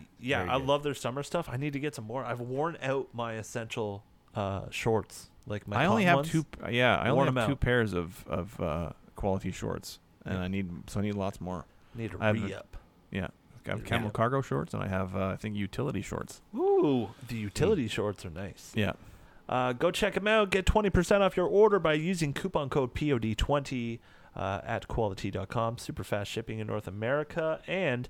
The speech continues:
Speaker 1: go check out that sales section because they're always g-, they always got sales. Crazy
Speaker 3: Mm-hmm.
Speaker 1: sales.
Speaker 3: Mm-hmm.
Speaker 1: So go check that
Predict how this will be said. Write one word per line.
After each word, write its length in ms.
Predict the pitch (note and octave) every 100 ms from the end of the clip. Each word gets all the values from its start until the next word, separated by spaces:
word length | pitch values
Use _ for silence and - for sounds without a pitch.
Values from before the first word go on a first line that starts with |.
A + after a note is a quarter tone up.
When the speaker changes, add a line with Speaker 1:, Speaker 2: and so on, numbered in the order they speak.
| - - - -
Speaker 1:
go 80 |
check 220 | - A2+ A#2+
out 80 | -
that 160 | B2+
sales 280 | - D#3+ D3+
section 520 | D3+ C3+ - C#3+ C#3
because 460 | A#2+ G#2+ B2 A2 G2+
they're 160 | A2 -
always 380 | A2+ B2+ G#2 -
g-, 160 | G#2 - _ -
they 120 | A2+
always 180 | G#2 -
got 180 | D2+ -
sales. 440 | - - - - -
Crazy 280 | A#2+ A2
Speaker 3:
Mm-hmm. 140 | A2 A2+
Speaker 1:
sales. 280 | G#2+ - - -
Speaker 3:
Mm-hmm. 240 | A2+ E3+ A2 - _
Speaker 1:
So 140 | -
go 80 | G2+
check 240 | - G#2 -
that 180 | E2